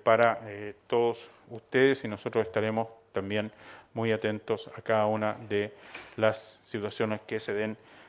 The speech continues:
en nuestra, eh, ciudad. Pero vacaciones, al parecer,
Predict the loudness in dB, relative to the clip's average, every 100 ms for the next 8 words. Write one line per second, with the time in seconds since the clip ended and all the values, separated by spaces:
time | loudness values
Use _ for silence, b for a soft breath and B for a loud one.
0 | B 0 2 2 -2 B B B -2 -2
1 | -2 2 4 4 2 -4 -2 0 0 -2
2 | -4 -6 -4 8 10 10 6 -4 2 2
3 | 2 0 0 -2 -4 -4 -6 -6 -6 -4
4 | -4